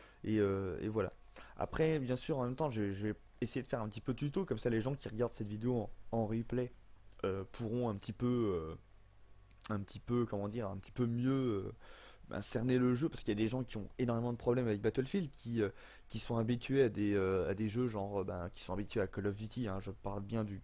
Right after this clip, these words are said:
c'est pas le concurrent direct, c'est pas du tout la même mentalité. Euh, j'étais persuadé d'avoir quitté. En gros, les, les gens vont,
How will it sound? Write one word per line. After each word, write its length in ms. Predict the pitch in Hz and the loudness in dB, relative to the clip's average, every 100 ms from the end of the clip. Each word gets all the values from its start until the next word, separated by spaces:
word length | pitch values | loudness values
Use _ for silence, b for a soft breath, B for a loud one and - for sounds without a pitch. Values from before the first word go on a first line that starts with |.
| - - - - - | -14 -18 -18 -20 -18
c'est 120 | - 113 | -8 2
pas 140 | 117 | 2
le 120 | 107 | 2
concurrent 520 | - 143 135 - 127 | -2 -4 -2 -2 -2
direct, 240 | 123 127 135 | 0 -2 -4
c'est 100 | - | 0
pas 100 | 117 | 0
du 140 | 110 113 | 0 -2
tout 140 | 127 | 2
la 80 | 110 | 2
même 160 | 110 | 2
mentalité. 560 | 107 107 - 107 - 151 B B B B B B | 0 0 0 -2 -2 -4 B B B B B B
Euh, 500 | 110 101 98 98 95 95 - - - - - - - - - - - - | 2 4 4 2 2 -2 -10 -20 -20 -20 -20 -20 -20 -20 -20 -20 -20 -6
j'étais 220 | 110 113 | -6 -2
persuadé 300 | 156 185 190 | -2 -2 0
d'avoir 200 | 156 117 | 0 -2
quitté. 280 | - - - - B B B - - | -8 -8 -8 -8 B B B -20 -4
En 100 | 131 | -2
gros, 420 | 135 165 180 - - | 2 4 4 0 0
les, 300 | 123 123 120 | 2 2 2
les 200 | 120 113 | 2 0
gens 300 | 127 156 156 | 0 0 -2
vont, 380 | 113 131 147 | 0 0 -2